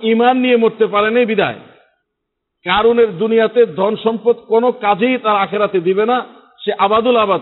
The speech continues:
চিরন্তন জীবনের জন্য জাহান্নামী হবে, বরং তার এই ধনৈশ্বর্য তার চূড়ান্ত ক্ষতির কারণ হলো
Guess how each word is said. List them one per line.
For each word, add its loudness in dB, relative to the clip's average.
চিরন্তন 0
জীবনের -2
জন্য -2
জাহান্নামী 2
হবে, 2
বরং 2
তার 0
এই 4
ধনৈশ্বর্য 0
তার 2
চূড়ান্ত 0
ক্ষতির 0
কারণ 0
হলো 0